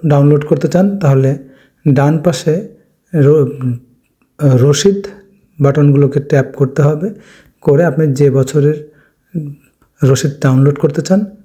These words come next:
সেই বছরের রসিদ চাইলেই ডাউনলোড করতে পারেন।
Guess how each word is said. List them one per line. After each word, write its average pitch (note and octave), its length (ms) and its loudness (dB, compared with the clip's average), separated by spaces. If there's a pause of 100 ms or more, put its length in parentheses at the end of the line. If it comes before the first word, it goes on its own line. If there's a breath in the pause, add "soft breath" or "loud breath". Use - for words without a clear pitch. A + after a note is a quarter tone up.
সেই C3+ 280 0
বছরের C#3+ 460 -2
রসিদ C#3+ 320 0 (680 soft breath)
চাইলেই C#3 340 0
ডাউনলোড C3 420 2
করতে B2 240 -2
পারেন। G#2+ 260 -4